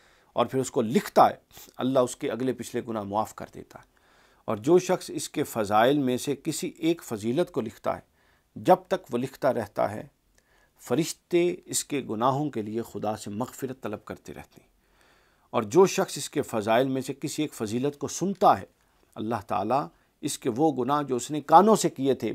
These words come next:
बज़रिया नाजायज़ कलाम सुनने के, वो बख्श देता है। और जो शख्स इसके फ़ज़ाइल में से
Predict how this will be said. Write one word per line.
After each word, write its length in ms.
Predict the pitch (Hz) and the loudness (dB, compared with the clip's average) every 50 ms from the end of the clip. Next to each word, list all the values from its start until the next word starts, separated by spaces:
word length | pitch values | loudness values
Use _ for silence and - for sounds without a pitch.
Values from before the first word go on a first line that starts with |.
| 104 | -2
बज़रिया 440 | 107 117 110 98 117 120 131 139 143 | -2 -2 0 0 0 -2 0 -2 -2
नाजायज़ 560 | 123 110 113 104 98 110 123 135 151 156 143 - | 0 0 -2 0 4 8 8 8 8 8 4 0
कलाम 320 | - 135 127 123 127 123 | 0 2 2 2 2 0
सुनने 380 | 104 - - 147 147 135 127 120 | -2 -4 -6 -6 -4 -2 -4 -4
के, 200 | 98 - 104 95 - _ _ _ _ _ _ _ _ _ _ _ _ _ | -4 -6 -8 -8 -8 _ _ _ _ _ _ _ _ _ _ _ _ _
वो 80 | - 117 | -4 0
बख्श 260 | 95 107 110 - - - | 0 0 -2 -2 -6 -10
देता 260 | 90 87 - - - | -10 -10 -10 -12 -18
है। 100 | - - _ _ _ _ _ _ _ _ _ _ | -18 -20 _ _ _ _ _ _ _ _ _ _
और 120 | - 104 101 | -6 -4 0
जो 160 | 113 160 170 | 2 2 2
शख्स 240 | 160 - 185 - - | 2 0 -2 -4 -4
इसके 240 | 160 143 - - 143 | -8 -8 -6 -6 -4
फ़ज़ाइल 420 | 127 - 120 104 107 117 131 143 | -4 -4 -2 4 6 6 6 6
में 140 | 143 143 135 | 4 0 -4
से 160 | 127 - 156 | -4 -6 -8